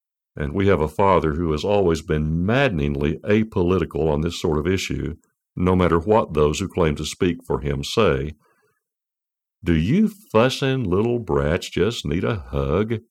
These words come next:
There you go. I love you. Now go play. And straighten up. And get over yourself. Come back if you need your shoe tied, or if you need another hug. Johnny, Janie, I mean it." Mama,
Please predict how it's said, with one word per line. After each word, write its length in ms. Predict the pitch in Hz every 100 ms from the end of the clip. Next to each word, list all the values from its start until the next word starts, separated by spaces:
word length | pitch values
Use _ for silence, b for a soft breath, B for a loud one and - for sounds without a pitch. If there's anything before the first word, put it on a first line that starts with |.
| _ _ -
There 140 | 190
you 120 | 160
go. 460 | 127 78 65 67 - _ -
I 140 | 196
love 300 | 165 90 71
you. 180 | 69 - -
Now 140 | 143 151
go 160 | 135
play. 400 | 117 - 71 71 - _ _ _ _ -
And 100 | 147
straighten 380 | - 196 160 104
up. 260 | 65 - _ _ _ _
And 140 | 151 160
get 100 | 156
over 220 | 123 87
yourself. 520 | 69 65 80 67 69 _ _ _ _ -
Come 180 | 156
back 240 | 123 110 123
if 160 | 123
you 60 | 113
need 180 | 101 110
your 80 | 123
shoe 240 | - 71
tied, 440 | 71 71 76 107 - _ _ _
or 300 | 87 104 110
if 140 | 120
you 100 | 135
need 140 | 117 107
another 300 | 110 101 104
hug. 400 | 92 69 67 73 - _ _ -
Johnny, 420 | 117 165 180 175 - -
Janie, 400 | 104 123 139 139 b _
I 160 | 90 87
mean 260 | 87 139
it." 200 | 131 131 - _ _ _ _ _ _ _ _ _ _ _ _ _ _
Mama, 580 | 98 104 139 147 101 110